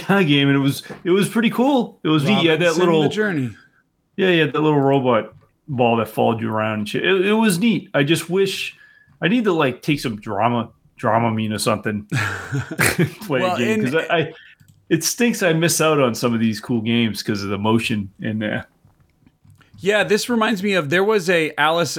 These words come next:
Speaker 2: oh, this is Crytek made this. So
Speaker 1: Mm-hmm.
Speaker 2: Crytek is the Crysis people. So,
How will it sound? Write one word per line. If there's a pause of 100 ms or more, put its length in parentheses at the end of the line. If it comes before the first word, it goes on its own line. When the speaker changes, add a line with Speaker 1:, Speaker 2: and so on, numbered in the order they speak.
Speaker 2:
oh,
this
is
Crytek
made
this. (580)
So
Speaker 1:
Mm-hmm.
Speaker 2:
Crytek
is
the
Crysis
people.
So,